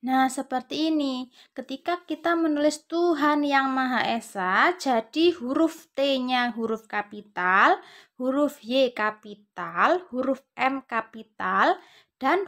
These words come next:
huruf E kapital. Ya, seperti ini ya, diingat-ingat ya. Nah, ini adalah contoh yang lain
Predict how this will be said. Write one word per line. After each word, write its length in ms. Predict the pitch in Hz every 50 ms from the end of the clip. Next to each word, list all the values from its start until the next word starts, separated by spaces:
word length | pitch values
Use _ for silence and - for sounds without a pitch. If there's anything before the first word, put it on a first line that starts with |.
| -
huruf 480 | 262 262 254 254 247 254 262 247 - _ _ _ _
E 320 | _ - 277 320 359 370 359 -
kapital. 800 | 262 247 247 - - 226 220 - _ - 208 196 175 160 170 - _ _ _
Ya, 160 | - 233 262 285
seperti 480 | - - - 226 - - 233 233 233
ini 240 | 254 311 311 247 220
ya, 80 | 208 202
diingat-ingat 580 | 208 220 220 220 214 214 - 233 247 262 262 -
ya. 400 | 196 190 185 190 202 214 262 294 - _ _ _ _ _ _ _ _ _ _ _ _ _ _ _ _ _ _ _ _ _ _ _ _ _ _ _ _ _ _ _ _ _ _ _ _ _ _ _ _ _ _ - 240
Nah, 160 | 240 240 226
ini 400 | 214 220 220 220 240 285 320 -
adalah 560 | 285 294 294 294 - 269 254 254 262 277 302 294
contoh 560 | - 277 262 262 254 - _ 277 294 302 285
yang 320 | 277 254 262 262 262 254
lain 560 | 254 247 254 254 254 262 254 220 196 185 -